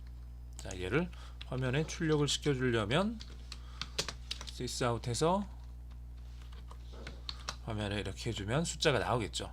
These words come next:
지금 두 개 있는 것 중에서 하나를 지워버렸으니까 일이 되겠네요. 최종적으로. 예, 일이라는 값이 이렇게 나오는 거 우리가 확인할 수가 있습니다.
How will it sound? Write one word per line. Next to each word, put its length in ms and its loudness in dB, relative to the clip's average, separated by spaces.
지금 240 -2
두 140 2
개 120 10
있는 160 8
것 160 8
중에서 300 6
하나를 300 8
지워버렸으니까 840 6
일이 560 4
되겠네요. 560 2
최종적으로. 680 2
예, 240 -6
일이라는 480 -2
값이 280 -2
이렇게 240 -4
나오는 340 -4
거 180 2
우리가 160 -6
확인할 300 -2
수가 220 -4
있습니다. 480 6